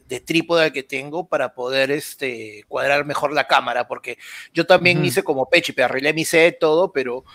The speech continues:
Speaker 1: no me di cuenta que ya tengo que mover la computadora. Esto es una chamba, pero sí, sí, sigo arreglando eso.
Speaker 2: Maña.
Speaker 1: Y quiero, ah, y eso sí, me cago, así necesito, me muero, me voy a comprar, como sea, ahorita en diciembre,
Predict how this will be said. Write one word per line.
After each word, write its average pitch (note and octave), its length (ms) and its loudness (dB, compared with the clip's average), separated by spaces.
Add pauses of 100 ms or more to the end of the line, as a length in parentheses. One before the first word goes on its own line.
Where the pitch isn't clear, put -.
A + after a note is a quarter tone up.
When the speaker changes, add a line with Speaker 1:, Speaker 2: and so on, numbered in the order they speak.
(300)
Speaker 1:
no C#3 140 -6
me C#3+ 100 0
di D3 80 2
cuenta D3+ 320 -2
que C#3 240 -10
ya C#3 140 -2
tengo - 140 -6
que C#3+ 40 -8
mover C#3 180 -2
la D3 80 -2
computadora. B2 720 -6
Esto F3 140 -6
es - 20 -2
una F3 120 0
chamba, C3+ 280 0
pero B2 160 -6
sí, C3+ 100 -12 (140)
sí, E3 260 -6
sigo F#3 200 2
arreglando D3+ 400 4
eso. - 240 -8 (960)
Speaker 2:
Maña. A2+ 400 -10
Speaker 1:
Y D3+ 100 -6
quiero, G#3 280 8
ah, F3 160 6
y D3 180 2
eso E3+ 140 0
sí, D#3+ 160 -4
me B2+ 160 -8
cago, F3+ 300 2
así D3+ 180 -8
necesito, B2+ 680 -8
me B2 140 -12
muero, D#3 300 -2
me C3 60 -10
voy C#3+ 120 0
a D#3 40 -4
comprar, D#3 360 -2
como B2 220 -16
sea, D#3+ 300 -2
ahorita C#3 200 -10
en C#3 60 -10
diciembre, C3 440 -8